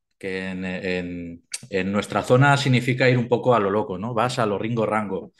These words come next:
Y en otras zonas, eh, que nos hemos enterado también,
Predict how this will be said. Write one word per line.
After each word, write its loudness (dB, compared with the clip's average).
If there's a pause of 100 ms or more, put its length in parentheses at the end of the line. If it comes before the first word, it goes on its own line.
(500)
Y 2
en 4
otras 2
zonas, 4
eh, -8
que -2
nos -4
hemos -4
enterado -2
también, -2